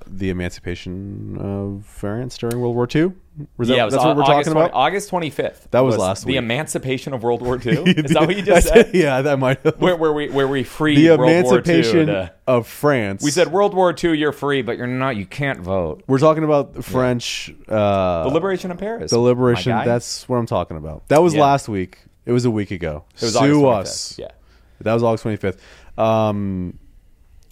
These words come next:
Speaker 1: this is This Day in History. I'm Dave. You're you.
Speaker 2: Yep.
Speaker 1: Um, if you watch this on YouTube, you should go listen to it on, uh, wherever you get podcasts.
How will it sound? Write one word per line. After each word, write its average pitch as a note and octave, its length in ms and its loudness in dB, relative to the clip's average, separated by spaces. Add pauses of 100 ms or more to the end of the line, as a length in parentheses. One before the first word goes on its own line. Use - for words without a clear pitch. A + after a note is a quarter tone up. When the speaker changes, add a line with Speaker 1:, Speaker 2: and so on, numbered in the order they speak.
(460)
Speaker 1:
this G#2+ 180 -6
is G#2 80 -12
This G#2+ 160 -4
Day A2 120 -2
in G#2 80 -2
History. B2+ 420 -2
I'm G2+ 160 -6
Dave. G#2+ 380 -2
You're G2+ 160 -2
you. A2 320 0 (200)
Speaker 2:
Yep. F2 300 -8
Speaker 1:
Um, F#2 800 -2 (120)
if G2+ 260 -6
you G#2 280 -2
watch A2 400 0
this D#3 140 0
on D3+ 120 0
YouTube, D3+ 460 -2 (240)
you G#2+ 120 -8
should G2+ 180 -8
go G2+ 180 0
listen G2+ 240 -4
to G#2 140 0
it G2+ 120 -2
on, F2+ 440 -6
uh, - 640 -12
wherever F2+ 280 -6
you F2+ 60 -6
get F2 140 -8
podcasts. G#2 440 -8